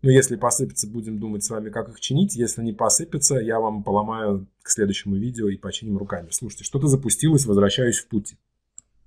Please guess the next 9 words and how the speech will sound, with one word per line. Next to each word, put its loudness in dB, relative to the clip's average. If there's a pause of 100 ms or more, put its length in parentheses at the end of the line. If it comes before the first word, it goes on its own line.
(300)
Пути 0
меня 6
решила 6
повыкидывать. 6
Сейчас -2
посмотрим, -4
попробуем -6
залогиниться -4
сюда. -6